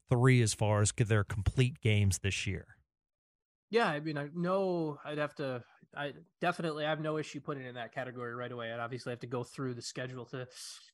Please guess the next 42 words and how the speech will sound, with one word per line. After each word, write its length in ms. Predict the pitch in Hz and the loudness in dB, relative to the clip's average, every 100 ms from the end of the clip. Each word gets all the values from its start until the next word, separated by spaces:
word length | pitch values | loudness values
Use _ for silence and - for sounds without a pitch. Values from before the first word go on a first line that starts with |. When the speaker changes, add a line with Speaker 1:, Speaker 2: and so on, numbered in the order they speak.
| - | -8
Speaker 2:
to, 140 | 165 | -8
to, 180 | - 147 | -6 -8
to, 180 | - 143 | -8 -12
to 180 | - 147 | -10 -2
say 220 | 165 156 | 2 2
it 120 | 156 | 0
with 160 | 151 - | -10 -10
super 400 | - 220 202 185 | -6 -4 -2 2
confidence, 480 | 170 160 185 175 | 4 4 2 -4
but 100 | - | -2
I 60 | 147 | -2
have 140 | 139 | -2
no 300 | 151 170 175 | 0 2 4
issue 340 | 170 - 151 135 139 | 2 0 -8 -6 -6
with, 180 | - | -4
with 180 | 151 - | -4 0
that 240 | 147 139 156 | 2 2 -2
<laughs> 80 | - | -2
assertion 600 | 160 156 151 156 147 139 | 0 0 -2 0 -2 -2
at 100 | 127 | -2
all 220 | 139 135 | -2 -2
of 120 | 131 123 | -4 -2
being 440 | 139 139 135 131 - - - - | 0 0 0 -4 -8 -14 -14 -8
a 80 | 147 | 0
top, 300 | 156 147 - | 2 2 2
top 260 | 147 139 | 0 0
three 180 | - 143 | -2 -6
game 220 | 131 127 | -4 -4
of 60 | 127 | -4
the, 80 | 127 | -4
top 240 | 135 131 | -2 -2
three, 120 | 139 127 | -4 -4
top 240 | 131 - | -4 -4
five 240 | 120 120 | -8 -8
game 200 | 135 123 | -6 -6
of 60 | 120 | -4
the 60 | 120 | -4
year 120 | 120 | -4
for 140 | 113 | -8
sure 260 | - 120 120 | -8 -6 -6
for 120 | 120 | -6
them. 300 | 117 113 117 | -4 -4 -6